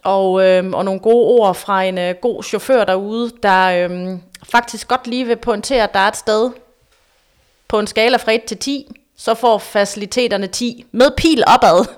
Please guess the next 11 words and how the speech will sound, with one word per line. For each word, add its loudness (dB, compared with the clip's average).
øh, 2
skriver 2
han -4
til -8
mig. -6
Og -2
han, -4
øh, -6
han -2
fremhæver 0
Shell 4